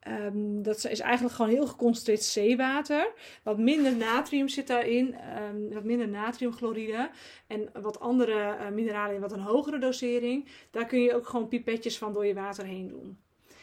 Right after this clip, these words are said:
Nou, als jij, eh, jezelf dit gaat aanwennen, dan zul je merken dat je ook, eh, veel minder gaat plassen. Dus dat je water kunt gaan drinken, maar dat je het niet meteen weer uitplast voor je gevoel.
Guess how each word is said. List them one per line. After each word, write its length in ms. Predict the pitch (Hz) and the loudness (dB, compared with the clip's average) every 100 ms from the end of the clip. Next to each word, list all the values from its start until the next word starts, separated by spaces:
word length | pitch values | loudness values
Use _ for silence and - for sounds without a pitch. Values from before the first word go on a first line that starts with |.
| - - | -20 -14
Nou, 160 | 208 233 | -10 -8
als 120 | 220 | 0
jij, 380 | 262 254 262 - | 4 4 2 -2
eh, 100 | - 262 254 247 - - 247 226 | -6 -6 -6 -6 -8 -12 -10 -4
jezelf 460 | 247 254 294 349 | 0 2 4 2
dit 140 | 320 - | 2 -2
gaat 220 | 262 240 | -4 -4
aanwennen, 720 | 247 359 302 196 180 190 240 339 - - | 0 4 4 2 -2 -2 -4 -4 -10 -6
dan 140 | 254 262 | -2 0
zul 180 | 339 | 4
je 180 | 381 294 | 4 6
merken 400 | 240 311 381 262 | 6 4 2 2
dat 160 | 254 262 | 0 -2
je 100 | - | -2
ook, 280 | 285 254 - | -2 -2 -4
eh, 120 | 233 | -6
veel 200 | 233 349 | 0 2
minder 240 | 311 320 269 | 4 2 0
gaat 220 | 233 226 | -4 -2
plassen. 480 | 339 403 - - - _ - - - | -2 -2 -4 -8 -12 _ -20 -20 -8
Dus 120 | 240 | 0
dat 160 | 294 294 | 0 0
je 100 | 214 | 0
water 340 | 262 427 - | 0 0 0
kunt 180 | 247 233 | 0 0
gaan 180 | 240 220 | -2 0
drinken, 360 | 220 220 247 | 0 2 2
maar 120 | 254 | 2
dat 180 | 262 277 | 2 0
je 80 | 277 | 2
het 140 | 254 | 2
niet 180 | 269 320 | 4 2
meteen 280 | 247 240 247 | 0 2 2
weer 140 | 226 | 4
uitplast 580 | - 311 349 - 214 - | 4 2 2 -2 -2 -2
voor 160 | - 208 | -6 -4
je 80 | 190 | -4
gevoel. 480 | 202 - 196 214 | -8 -10 -10 -10